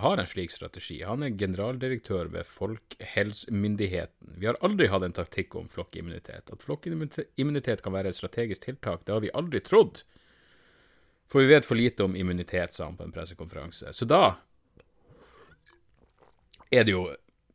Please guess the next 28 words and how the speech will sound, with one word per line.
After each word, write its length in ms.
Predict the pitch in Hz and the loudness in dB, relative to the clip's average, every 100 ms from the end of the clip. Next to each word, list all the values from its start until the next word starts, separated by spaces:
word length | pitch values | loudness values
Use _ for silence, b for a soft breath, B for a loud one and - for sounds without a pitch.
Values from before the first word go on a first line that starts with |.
| _ _ _ _ _ _ _ _ - | _ _ _ _ _ _ _ _ -6
eh, 140 | 117 104 | 0 8
høyst 320 | 208 190 95 | 8 8 0
uklart 400 | 92 85 82 - | -6 -6 -8 -8
hva 160 | - 87 | -2 -2
den 80 | - | 0
svenske 320 | 90 92 90 | -2 -4 -4
jævla, 320 | 85 85 85 82 82 85 | -4 -4 -4 -6 -6 -8
eh, 20 | - b b _ _ _ _ _ _ - - | -14 b b _ _ _ _ _ _ -20 -12
taktikken 560 | - 92 98 - 80 87 | -10 -4 -4 -4 -6 -6
egentlig 320 | 85 - 95 | -8 -2 2
er. 240 | 156 - _ - 92 | 2 0 _ -14 -6
Eh, 220 | 92 92 | -2 2
nå 160 | 123 170 | 4 4
begynner 240 | 110 92 | 4 2
de 160 | 87 87 | 0 -2
vel 80 | 87 | -6
å 20 | |
prate 400 | - 95 90 92 | -4 -4 -4 -6
om 160 | 85 82 | -6 -6
å, 140 | 82 82 | -8 -8
eh, 160 | 85 87 87 _ _ _ _ _ _ _ _ _ - - | -10 -12 -16 _ _ _ _ _ _ _ _ _ -20 -14
å 80 | - | -8
stenge, 720 | - 95 98 90 82 80 78 _ _ - | -4 0 0 0 -2 -4 -10 _ _ -14
eh, 680 | 85 82 - 90 85 85 87 - - - - _ _ 92 | -12 -12 -14 -14 -14 -14 -16 -18 -20 -20 -20 _ _ -16
å 60 | |
på 80 | 104 | -10
si, 260 | 95 95 87 | -8 -6 -4
eh, 300 | 78 80 | -4 -6